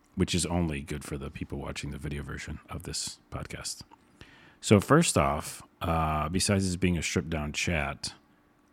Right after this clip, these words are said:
I do wanna talk about Cyberpunk for a quick second. A quick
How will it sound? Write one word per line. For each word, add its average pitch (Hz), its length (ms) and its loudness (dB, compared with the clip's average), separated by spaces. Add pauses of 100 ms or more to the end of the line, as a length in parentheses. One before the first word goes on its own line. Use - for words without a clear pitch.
I 92 80 0
do 92 140 6
wanna 117 140 10
talk 90 160 4
about 85 200 4
Cyberpunk 82 600 2
for 76 200 -4
a - 20 -6
quick - 460 0 (100)
second. - 560 -6 (880)
A 87 120 0
quick - 480 0